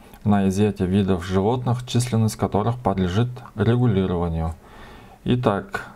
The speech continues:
э, первое, нужно нам перейти на сайт егов точка кей зет. Здесь, э, нажимаем кнопку «Войти». Э, выбираем удобный вам вариант. Можно по Э Ц П, можно по Q R-коду, через приложение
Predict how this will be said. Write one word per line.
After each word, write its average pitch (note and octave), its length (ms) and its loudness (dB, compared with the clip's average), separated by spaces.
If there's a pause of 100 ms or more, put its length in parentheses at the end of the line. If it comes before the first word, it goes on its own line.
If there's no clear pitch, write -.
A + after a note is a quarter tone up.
э, F2+ 460 0 (100)
первое, C#3 420 0
нужно A#2 340 0
нам G#2+ 320 0 (160)
перейти G#2 380 0
на G2+ 180 4
сайт G2 340 -2 (120)
егов F#2+ 720 -2 (180)
точка - 320 0
кей G2 220 0
зет. B2 320 0 (560)
Здесь, G#2 400 0
э, F#2+ 140 2
нажимаем F#2+ 500 0
кнопку F2 380 -2
«Войти». F2 560 0 (840)
Э, F#2+ 380 4
выбираем G2 800 0 (220)
удобный G2 460 2
вам F#2 240 0
вариант. G2 540 -2
Можно F2 340 -2
по F#2+ 120 -4
Э F#2 120 0
Ц - 160 -10
П, A#2 260 0
можно F2+ 400 0
по F2 220 -2
Q F#2 260 0
R-коду, B2 460 0
через F#2 340 -2
приложение A2+ 920 0